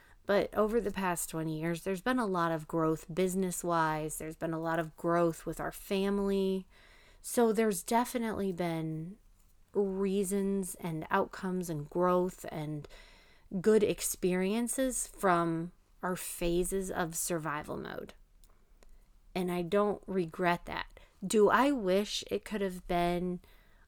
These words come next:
all in a pretty package and things have been simple? And do I wish, like, my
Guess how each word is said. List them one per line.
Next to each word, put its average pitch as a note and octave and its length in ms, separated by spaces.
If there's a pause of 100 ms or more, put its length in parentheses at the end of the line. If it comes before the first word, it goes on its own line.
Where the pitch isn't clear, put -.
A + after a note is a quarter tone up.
(340)
all G3 260
in F#3+ 100
a F#3 60
pretty F#3 280
package F3+ 640
and D#3 440
things E3+ 360
have D#3+ 180
been D#3+ 300
simple? E3 800
And D#3 640 (340)
do F3 140
I D#3+ 120
wish, F3+ 340
like, E3 400 (720)
my F3 300